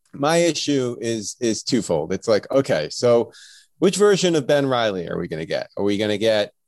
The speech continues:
the Ben Reilly that has already had a go at this and failed, which might be the more popular Ben Reilly, but not really?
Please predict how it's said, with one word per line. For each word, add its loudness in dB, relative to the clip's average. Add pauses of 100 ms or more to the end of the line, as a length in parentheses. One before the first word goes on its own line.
(380)
the -6
Ben 2
Reilly 4
that 0
has -4
already 0
had 0
a 0
go 2
at -2
this -2
and -10
failed, 2 (1080)
which -2
might 2
be 4
the 2
more 2
popular 0
Ben 2
Reilly, 2
but 0
not 0
really? -2